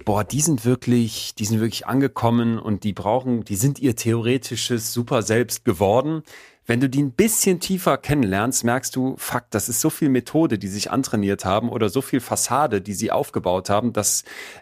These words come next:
du eigentlich ganz schnell merkst, nee, ist doch nicht so. Und dann sind es auch für mich oft Leute, wo ich so denke, boah, ihr, ihr lebt hier nur von einem,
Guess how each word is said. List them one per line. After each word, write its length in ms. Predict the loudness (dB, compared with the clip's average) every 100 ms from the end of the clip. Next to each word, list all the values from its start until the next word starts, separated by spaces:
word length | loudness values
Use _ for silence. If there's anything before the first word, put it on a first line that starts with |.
| _ _
du 200 | 0 2
eigentlich 240 | 2 0 4
ganz 200 | 4 4
schnell 140 | 4
merkst, 460 | 4 4 2 0 0
nee, 200 | 2 4
ist 260 | 4 0 2
doch 200 | 2 2
nicht 220 | 0 2
so. 260 | 0 2 2
Und 240 | 0 2
dann 180 | 4 4
sind 240 | 4 2
es 140 | 2 -2
auch 160 | -2
für 100 | 0
mich 260 | 0 0 -2
oft 200 | -6 0
Leute, 260 | 0 0
wo 60 | -4
ich 100 | -4
so 80 | -2
denke, 260 | -2 -2
boah, 360 | -2 -2 -2 -4
ihr, 240 | -8 -6 -4
ihr 100 | 0
lebt 280 | -2 -2
hier 120 | -2 2
nur 220 | 2 2
von 220 | -2 -2
einem, 480 | -2 -2 -2 -6